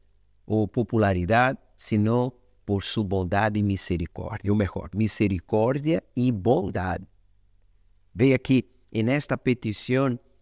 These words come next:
também aprendemos que não devemos arrastrar para a vida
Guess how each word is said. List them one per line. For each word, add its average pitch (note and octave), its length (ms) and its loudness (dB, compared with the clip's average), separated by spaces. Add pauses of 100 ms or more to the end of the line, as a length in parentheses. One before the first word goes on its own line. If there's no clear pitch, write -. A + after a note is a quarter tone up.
(260)
também A#2+ 240 0
aprendemos B2+ 720 0
que C#3+ 320 -2 (160)
não E3+ 160 2
devemos D#3 540 -2
arrastrar C3 600 -4
para A2+ 320 0
a F#2 60 -2
vida B2+ 400 -2